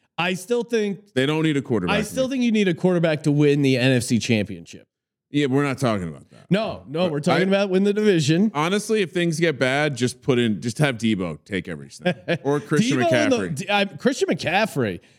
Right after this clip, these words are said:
Speaker 1: and we saw him make a throw in that,
Speaker 2: Yeah.
Speaker 1: in that, uh, in that conference championship game. So yeah, he, that, San Francisco to miss the playoffs, maybe hating a little too hard there.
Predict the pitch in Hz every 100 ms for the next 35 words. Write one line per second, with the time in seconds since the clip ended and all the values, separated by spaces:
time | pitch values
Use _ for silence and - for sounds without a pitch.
0 | - 156 196 - 208 269 208 170 151 151
1 | 190 226 156 151 165 156 147 135 131 -
2 | - - 101 80 - 165 175 180 170 160
3 | 151 139 131 123 123 127 165 151 151 156
4 | 143 107 - 147 139 127 - 101 123 147
5 | 127 - 123 117 160 143 147 175 175 165
6 | - _ _ _ _ _ _ _ - 247
7 | 233 - 214 - 208 190 180 170 160 151
8 | 156 156 156 151 156 170 175 175 165 151
9 | 165 170 160 160 156 156 143 165 147 135
10 | 123 107 101 110